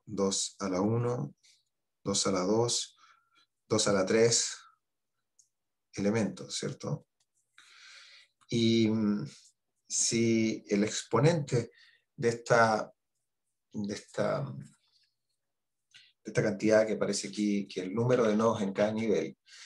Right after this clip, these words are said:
si el exponente es, eh, corresponde al nivel, entonces, eh,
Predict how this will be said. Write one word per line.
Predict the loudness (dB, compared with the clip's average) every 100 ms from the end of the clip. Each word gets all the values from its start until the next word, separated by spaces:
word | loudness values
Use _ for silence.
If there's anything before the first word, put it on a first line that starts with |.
| -18
si | -4 0 2
el |
exponente | 2 2 2 4 4 4 -2 -4 -6 _ _ _ _ -2
es, | 2 2 2 0
eh, | 0 -2 -2 -4 -4
corresponde | -4 -4 -2 0 2 2 2
al | 0 -2 -4
nivel, | -4 4 6 6 2 -4 _ _ -20 -20 -20 _
entonces, | 2 4 6 6 4 2 0
eh, | 2 4 4 0 -2